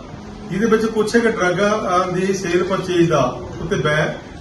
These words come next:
ਜਿਹਦੇ ਕ-, ਕੈਪਿੰਗ ਕੀਤੀ ਗਈ ਹੈ, ਵੀ ਇੰਨੀ ਵੀ, ਇੰਨੀ ਵੇਚ ਸਕਦੇ ਹੋ। ਔਰ ਇੱਕ ਸੱਤ ਤਰੀਕ ਨੂੰ ਉਹਦਾ ਰਿਕਾਰਡ ਮੰਗਿਆ ਗਿਆ ਗਾ। ਉਹਦੇ ਵਿੱਚੋਂ ਇੱਕ ਡਰੱਗ ਹੈਗੀ ਡਾਈਸਾਈਕਲੋਮਿਨ।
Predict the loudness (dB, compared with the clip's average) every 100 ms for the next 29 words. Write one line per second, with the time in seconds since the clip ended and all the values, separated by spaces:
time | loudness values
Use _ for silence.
0 | -6 2 2 4 2 0 2 2 2 0
1 | 0 -2 0 2 2 0 -4 -4 0 0
2 | 2 0 0 0 0 -2 -4 -6 -8 -8
3 | -8 -10 -14 -16 -10 0 4 4 2 -4
4 | -4 0 2 4 2 4 2 2 4 6
5 | 6 4 2 2 2 0 -2 -6 -10 -14
6 | -16 -18 -18 -4 0 2 2 2 2 2
7 | 4 4 4 0 2 4 4 2 -2 -4
8 | -6 -4 -4